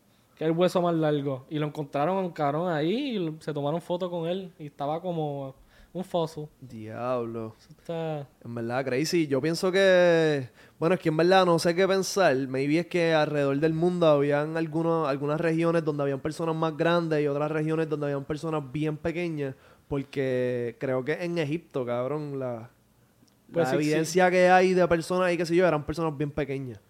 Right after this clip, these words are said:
Speaker 1: Pero entonces también hay estatuas de como que esta gente que eran enormes.
Speaker 2: Exacto.
Speaker 1: Así que maybe eso eran los gigantes. Hay cosas que están construidas como pa' gente bien grande.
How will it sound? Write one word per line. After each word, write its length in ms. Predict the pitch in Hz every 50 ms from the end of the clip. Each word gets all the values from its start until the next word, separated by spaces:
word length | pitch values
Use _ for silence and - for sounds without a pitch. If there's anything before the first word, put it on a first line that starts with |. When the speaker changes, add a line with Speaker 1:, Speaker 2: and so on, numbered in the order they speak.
| _ _ _ _
Speaker 1:
Pero 140 | _ 170 170
entonces 300 | 160 - 160 160 170 160
también 520 | - 185 185 185 180 185 185 185 185 185 185
hay 120 | 180 185
estatuas 420 | 190 185 - - 190 180 185 190 185
de 100 | 175 185
como 220 | 175 190 185 185 180
que 80 | 190
esta 180 | 185 185 - 190
gente 260 | 190 202 196 202 175
que 200 | 147 147 151 147 -
eran 340 | 156 160 180 180 165 160
enormes. 520 | 151 147 143 147 156 156 151 147 135 131 127 _ _ _ _ _
Speaker 2:
Exacto. 560 | 123 131 127 143 135 123 - _ - 110 101 _ _ _
Speaker 1:
Así 240 | 143 139 - 156 139
que 100 | 147 143
maybe 300 | 143 143 147 156 160 165
eso 160 | 160 156 175
eran 180 | 160 160 165 160
los 340 | 165 165 165 160 160 156
gigantes. 400 | 156 160 156 156 160 160 156 180 165
Hay 120 | 156 156
cosas 300 | 156 - 190 185 208 -
que 80 | - 208
están 200 | 202 - 208 202
construidas 540 | 202 208 196 202 - 208 208 214 214 196 180
como 220 | 160 160 156 151
pa' 140 | 143 139 131
gente 300 | 151 147 156 _ - 208 175
bien 200 | 165 185 185 180
grande. 440 | 160 147 143 139 135 131 123 127